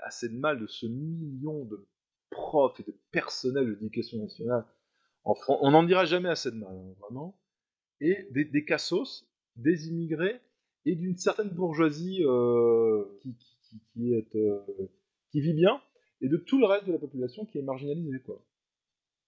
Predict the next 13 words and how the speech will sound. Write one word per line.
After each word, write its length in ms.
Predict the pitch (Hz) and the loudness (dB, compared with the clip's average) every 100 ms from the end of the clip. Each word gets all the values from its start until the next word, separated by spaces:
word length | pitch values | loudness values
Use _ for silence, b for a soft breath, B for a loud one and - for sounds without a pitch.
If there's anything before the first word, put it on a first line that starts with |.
| _ _ _ _ _ _ 131 | _ _ _ _ _ _ -4
Et 100 | 127 | -4
qui, 220 | - 147 | 2 4
elle, 200 | 208 220 | 4 4
est, 360 | 120 113 107 | 4 4 4
est 40 | 113 | 4
bâillonnée, 480 | 104 185 233 277 262 | 4 4 4 -2 -2
parce 180 | 147 - | -4 -4
qu'elle 140 | 117 | -2
n'a 100 | 117 | -2
pas 140 | 117 131 | 0 0
accès 260 | 135 - | 0 -2
aux 80 | 117 | -6
médias, 540 | 131 139 156 170 185 | -6 -6 -4 -2 -4